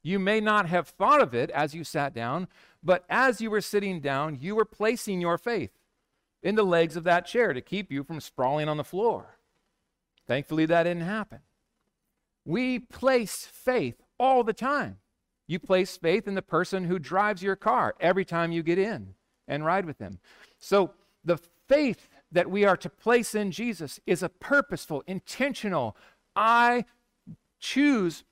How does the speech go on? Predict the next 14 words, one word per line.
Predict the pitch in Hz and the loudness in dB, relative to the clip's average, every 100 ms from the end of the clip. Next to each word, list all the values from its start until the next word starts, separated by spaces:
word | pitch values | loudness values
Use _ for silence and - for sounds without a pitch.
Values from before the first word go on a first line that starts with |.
| _ | _
rather | 139 208 240 285 | -4 0 2 2
than | 285 262 | 0 -2
trusting | - 240 - 233 220 | -4 -6 -6 -4 -2
in | 208 | 0
myself, | 196 190 - 247 208 107 - _ _ _ _ - | 0 -2 -2 -2 -2 -4 -14 _ _ _ _ -6
my | 165 240 254 | 0 2 2
goodness, | 165 202 135 101 - - _ _ | 2 2 2 -8 -12 -18 _ _
my | 156 190 233 214 - _ - | 0 2 2 0 -6 _ -4
ability | 160 202 233 226 - 185 | 0 4 6 4 2 -10
to | - 180 | -8 -10
be | 127 135 214 233 175 _ - | -8 -4 0 -2 -4 _ -10
good | 147 233 214 | 0 4 4
before | 151 - 170 151 | 2 -4 -2 0
God, | 170 165 113 | 0 -2 -2